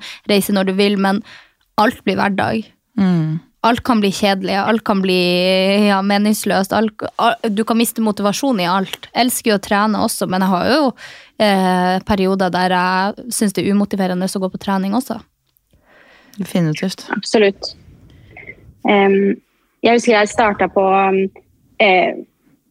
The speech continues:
Speaker 3: altså sånn deltidsjobber, eh, og liksom jobb etter jobb etter jobb, så s-, <laughs> jeg kom på det, for du sa det om tre måneder. Jeg følte at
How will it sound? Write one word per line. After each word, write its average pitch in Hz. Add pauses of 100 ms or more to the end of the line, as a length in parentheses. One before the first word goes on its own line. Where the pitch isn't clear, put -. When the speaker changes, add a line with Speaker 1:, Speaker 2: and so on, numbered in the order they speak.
Speaker 3:
altså 208
sånn 196 (420)
deltidsjobber, 233 (400)
eh, 196 (500)
og 220
liksom 214
jobb 220
etter 208
jobb 214
etter 202
jobb, 208
så 220
s-, - (160)
<laughs> 220
jeg 208
kom 226
på 185
det, 190
for 202
du 202
sa 190
det 185
om 190
tre 185
måneder. 180 (420)
Jeg 240
følte 220
at -